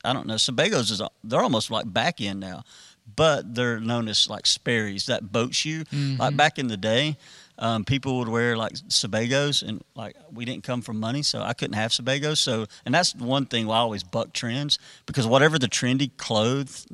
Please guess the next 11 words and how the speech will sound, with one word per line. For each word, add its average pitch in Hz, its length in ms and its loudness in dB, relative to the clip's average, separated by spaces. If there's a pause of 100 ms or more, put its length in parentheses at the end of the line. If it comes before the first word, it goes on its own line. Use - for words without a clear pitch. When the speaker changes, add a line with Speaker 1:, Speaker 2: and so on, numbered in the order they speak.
(160)
Speaker 1:
clothing 131 340 2
items 131 320 2
or 101 40 -6
shoes 135 300 0
were, 131 320 2 (280)
I 135 80 8
had 156 160 6
to 139 60 2
get 135 160 0
the 113 80 -4
knockoff. 104 680 0